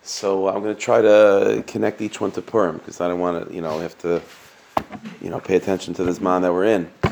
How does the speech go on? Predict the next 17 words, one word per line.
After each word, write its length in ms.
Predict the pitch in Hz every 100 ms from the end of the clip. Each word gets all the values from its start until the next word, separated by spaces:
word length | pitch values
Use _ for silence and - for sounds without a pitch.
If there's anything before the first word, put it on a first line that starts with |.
| - - - -
So, 400 | 92 95 98 101
uh, 240 | 101 107
that's 200 | 120 113
what 60 | 117
we're 60 |
gonna 140 | 127 120
do 120 | 127
this 240 | 120 -
week. 300 | 110 104 - - -
So, 400 | - 110 104 - - - - 104 - _ -
<clears throat> 720 | _ _ _ _ - _ -
so 160 | - 104
we're 80 | 104
gonna 160 | 110
learn 160 | 120 131
tonight 480 | 131 123 127 113 110
is 300 | 107 98